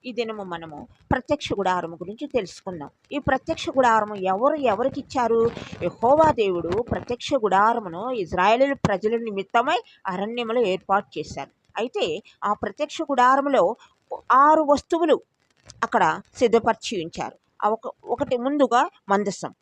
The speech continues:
ధూపవేదిక, బలిపీఠము, బల్ల, గంగాళము, దీపవృక్షము. అయితే ఈ మందసము, మందసము అనేది దేవునికి సాదృశ్యమై ఉన్నది. నిర్గమాకాండం ఇరవై ఐదు, ఇరవై రెండు.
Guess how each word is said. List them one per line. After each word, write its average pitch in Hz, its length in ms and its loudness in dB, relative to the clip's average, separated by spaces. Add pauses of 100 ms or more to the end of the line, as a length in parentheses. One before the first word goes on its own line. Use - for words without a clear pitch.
(720)
ధూపవేదిక, 190 720 2 (560)
బలిపీఠము, 214 640 0 (500)
బల్ల, 196 400 4 (520)
గంగాళము, 208 520 2 (360)
దీపవృక్షము. 165 680 0 (320)
అయితే 269 540 -2 (260)
ఈ 320 140 4
మందసము, 294 640 0 (400)
మందసము 302 580 2
అనేది 240 380 2
దేవునికి 254 500 6
సాదృశ్యమై 190 800 0
ఉన్నది. 147 320 -8 (240)
నిర్గమాకాండం 254 640 4
ఇరవై 196 220 4
ఐదు, 220 260 4
ఇరవై 202 340 8
రెండు. 165 300 2